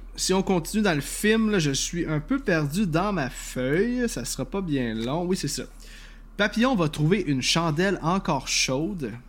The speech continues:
ce qui veut donc dire qu'il y a du monde qui sont passés par là. Il va aussi dire qu'il y a du monde assez louche qui descend dans cet endroit-là.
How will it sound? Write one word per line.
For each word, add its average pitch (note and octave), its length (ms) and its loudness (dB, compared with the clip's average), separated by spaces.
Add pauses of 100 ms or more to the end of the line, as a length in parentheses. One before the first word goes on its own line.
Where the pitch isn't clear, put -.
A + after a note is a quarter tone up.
(120)
ce - 140 -6
qui - 80 -8
veut D#3 120 4
donc F#3 220 4
dire F#3+ 240 2
qu'il D#3 100 0
y C#3 40 2
a C3 40 -2
du C3+ 120 -2
monde E3 240 2
qui - 80 -4
sont C3+ 120 -4
passés C#3+ 360 -2
par B2 240 -4
là. C#3+ 200 -4 (1040)
Il F#3 120 4
va G#3 80 6
aussi G#3+ 240 2
dire A3 340 2
qu'il G3+ 160 4
y F3+ 100 4
a D3+ 60 4
du C#3+ 120 -2
monde F3+ 220 2
assez G3 300 4
louche F3 300 6
qui C#3+ 100 -2
descend C#3+ 340 0
dans C3+ 120 0
cet - 160 -6
endroit-là. C#3 680 2